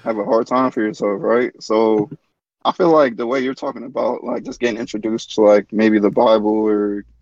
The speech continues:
having conversations with God or something, like, I feel like reading the verse, like, a day, like, just getting introduced to what's in the Bible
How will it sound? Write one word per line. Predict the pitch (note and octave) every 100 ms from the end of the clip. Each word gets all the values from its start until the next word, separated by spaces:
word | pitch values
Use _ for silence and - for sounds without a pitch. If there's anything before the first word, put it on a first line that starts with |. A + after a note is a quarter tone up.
| -
having | A2+ A2 G#2+ G2+ _ _ _
conversations | - A2 G#2 A#2 A2 A2
with | A2 G2+
God | G2+ G#2 G#2+ G#2+
or | G#2+
something, | - A2 - G#2+
like, | G#2 G2+ G2 _ _ _ _ _ _ _ _ _ _ _ _ _ _ -
I | -
feel | - C#3
like | A#2+
reading | A2+ C3+ C3
the | A2+
verse, | G#2 B2 B2 -
like, | A2 G#2+
a | F#2+
day, | A2 B2 A#2
like, | G#2+ G#2
just | G#2+ G#2+
getting | A#2+ A2+
introduced | A#2 - G#2+ A#2 A#2 -
to | A#2+
what's | A#2+ A2 A2+
in | G#2+
the |
Bible | G2+ A2 A2 G#2+ G#2 G#2